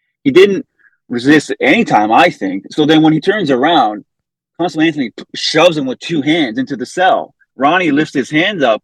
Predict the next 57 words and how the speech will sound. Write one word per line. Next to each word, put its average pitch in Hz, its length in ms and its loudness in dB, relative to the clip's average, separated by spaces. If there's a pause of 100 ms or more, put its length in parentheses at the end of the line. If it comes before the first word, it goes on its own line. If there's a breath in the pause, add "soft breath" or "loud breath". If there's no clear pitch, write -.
(260)
almost 151 280 -4
like 135 80 -2
he's 123 100 -6
gonna, 143 160 -2
'cause 135 160 -10
he 127 80 -6
thinks 156 180 -10
he's 139 60 -8
gonna 131 120 -2
get - 160 -4
punched - 240 -4
in 247 40 -4
the - 80 -6
face. - 540 0 (680)
And 120 100 -4
he's, 117 200 -6
and 135 80 -4
he's 113 120 -4
right, 143 320 4
'cause 123 100 -4
that 107 140 0
happens. 131 520 -4 (340)
And 127 100 -4
then 160 300 2
they 139 220 -4 (100)
go 165 220 2
into 180 160 -6
the 131 80 -6
cell, 113 400 -6 (640)
and 135 280 0
Ronnie 160 360 0
and 151 120 0
the 135 60 -4
cop's 175 320 -2
kind 156 220 -4
of 127 60 -2
on 113 120 -8
top 185 300 -4
of 147 40 -16
him. 120 240 -6
And 131 220 2
as 131 100 0
they 123 100 -2
fall 160 360 0
onto, 139 300 -6
like, 120 180 -4
this 117 260 -6
bench 135 320 2
that's 135 140 -6
in 123 80 -4
the 113 100 -6
cell, 143 420 2 (260)
he 147 80 -12
just 196 220 -4
starts 135 280 0
filling 131 340 2
them. - 220 -10